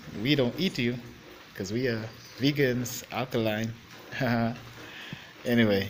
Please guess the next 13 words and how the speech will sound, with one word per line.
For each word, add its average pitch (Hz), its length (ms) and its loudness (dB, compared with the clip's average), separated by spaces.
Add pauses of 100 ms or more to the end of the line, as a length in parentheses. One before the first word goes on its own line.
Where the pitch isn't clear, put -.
(120)
yeah. 104 340 6 (1120)
They 107 100 0
having, 101 400 2
look 113 140 2
at 104 60 0
them. 92 200 0
They're 95 80 -10
so 120 180 0
happy, 110 340 2
man. 90 240 -4 (1700)
They're 92 120 -4
just 101 260 -2
free. 98 300 -2